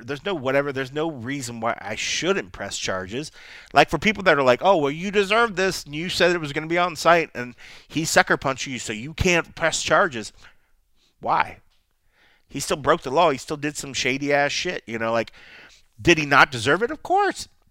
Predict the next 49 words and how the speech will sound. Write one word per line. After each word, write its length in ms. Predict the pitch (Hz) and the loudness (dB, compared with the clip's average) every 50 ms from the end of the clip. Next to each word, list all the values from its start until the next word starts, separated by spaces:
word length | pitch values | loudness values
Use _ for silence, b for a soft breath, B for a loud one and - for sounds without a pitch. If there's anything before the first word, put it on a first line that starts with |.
| _ - | _ -14
He 100 | 131 143 | -12 -8
did. 240 | 170 226 247 240 - | -6 -6 -6 -6 -6
He 80 | 135 156 | -8 -8
deserved 520 | 156 165 170 135 120 135 151 185 180 151 | -6 -6 -6 -4 0 2 2 2 0 -2
to 60 | 123 | -6
get 200 | 113 101 127 139 | -4 0 0 0
his 260 | 127 131 147 139 117 - | 0 0 -2 -2 -4 -2
ass 340 | - - 107 104 117 127 - | 0 2 2 2 2 -2 -4
whipped 320 | 113 98 107 120 - - - - - | -6 -6 -6 -6 -6 -8 -10 -4 0
on 260 | 117 120 131 156 170 | 2 2 2 0 -2
site, 380 | 156 - 175 208 262 233 120 - _ _ _ - | -4 -2 -2 -2 -2 -4 -6 -10 _ _ _ 0
as 340 | - 113 113 123 127 113 - | 2 4 4 4 2 -2 -6
was 240 | 117 131 143 147 123 | -4 -4 -4 -4 -6
promised, 580 | - - - 147 175 180 156 113 92 - - | -4 0 2 4 4 4 2 -2 -6 -10 -10
you 80 | 131 127 | -8 -6
know, 200 | 120 113 113 117 | -2 -2 -2 -2
but 240 | 113 117 110 - b b b b b b b b b b b b b b - | -2 -2 -2 -4 b b b b b b b b b b b b b b -2
that 100 | 175 170 | -2 -2
still 240 | - - - 190 170 | 0 0 2 2 2
doesn't 300 | 147 131 110 117 117 120 | 2 0 0 -2 -8 -8
mean 380 | 123 117 110 104 98 98 101 110 - | -8 -8 -8 -10 -12 -16 -18 -10 -6
do 120 | 135 135 123 | -4 -4 -4
some 180 | - - 101 | -4 -6 -8
sneaky 460 | 92 - - - 123 117 - - 104 | -10 -10 -8 -6 -8 -8 -4 -2 0
ass 180 | 107 104 98 - | 0 0 0 0
shit 320 | - - - 120 107 - | -2 -2 -2 -2 -4 -4
and 120 | - 104 92 | -6 -12 -14
fucking 440 | - - 113 104 - 107 90 87 92 | -6 -4 -4 -4 -4 -8 -12 -12 -12
sneak 280 | - - 127 123 117 117 | -12 -10 -8 -4 -2 -2
up 140 | 104 - | -2 -2
if 120 | 110 110 - | -4 -2 2
that 200 | - 110 110 110 | 4 4 4 4
is 160 | 110 104 101 | 0 -4 -4
what 160 | 110 113 101 | -4 -4 -2
happened 500 | - 107 101 107 110 - 107 98 92 87 - | 0 0 0 0 0 0 -4 -8 -8 -8 -10
and 120 | - 113 | -8 -8
he 60 | 107 107 | -8 -8
just 220 | 98 107 104 - | -8 -8 -8 -4
sucker 260 | - 123 123 - - 113 | -2 -2 -2 -2 -4 -8
punch 280 | - 110 107 101 - | -8 -8 -8 -8 -10
a 40 | 110 | -10
dude. 240 | 98 107 107 107 104 B B B B B B B B B B B _ _ - | -8 -8 -8 -8 -10 B B B B B B B B B B B _ _ -8
You 120 | 113 143 143 | -6 0 2
could 120 | 170 165 | 2 2
have 100 | 151 139 | 2 0
easily 300 | 139 151 202 196 165 143 | 0 0 0 -2 -2 -4
just 160 | 127 131 - | -6 -6 -4
been 80 | - 139 | -4 -4
like, 140 | 127 110 92 | -4 -4 -4